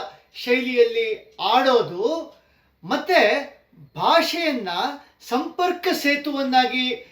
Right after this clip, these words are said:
ಬಳಸೋದು ಬಹಳ ಮುಖ್ಯ ಆಗಿದೆ. ಭಾಷೆಯೇ ನಮ್ಮ ಸಂಸ್ಕೃತಿಯ ಮತ್ತೆ ನಮ್ಮ ದೇಸಿತನದ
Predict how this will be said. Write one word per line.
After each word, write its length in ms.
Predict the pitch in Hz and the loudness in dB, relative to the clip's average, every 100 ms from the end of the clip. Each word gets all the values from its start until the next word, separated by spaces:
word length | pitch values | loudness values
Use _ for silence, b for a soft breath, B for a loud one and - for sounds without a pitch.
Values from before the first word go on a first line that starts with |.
| B B | B B
ಬಳಸೋದು 680 | 139 254 285 - 285 269 226 233 - | -2 0 0 0 0 2 4 4 2
ಬಹಳ 200 | - 226 247 214 | -4 2 2 2
ಮುಖ್ಯ 400 | 214 - - 285 | -6 -12 -2 2
ಆಗಿದೆ. 480 | 233 185 160 151 156 214 302 - b b b b b b _ - | 4 2 -2 -6 -2 0 -2 -4 b b b b b b _ -6
ಭಾಷೆಯೇ 760 | 175 233 240 - 254 254 277 359 370 - b b b - | 0 2 0 -2 -2 2 4 4 4 2 b b b -10
ನಮ್ಮ 340 | 208 247 294 285 - - - - | -2 -2 0 0 -2 -6 -18 -8
ಸಂಸ್ಕೃತಿಯ 840 | 240 294 302 - 302 269 254 202 190 247 311 - B B | -4 -2 -4 -8 -8 -8 -4 0 2 2 0 -6 B B
ಮತ್ತೆ 380 | 196 277 - 339 240 247 277 - 214 | -4 -4 0 2 4 2 -4 -10 -6
ನಮ್ಮ 200 | 247 330 285 190 | -2 0 2 4
ದೇಸಿತನದ 1080 | 269 277 359 349 277 - _ 269 254 247 | 2 2 0 0 -2 -10 _ -4 -2 0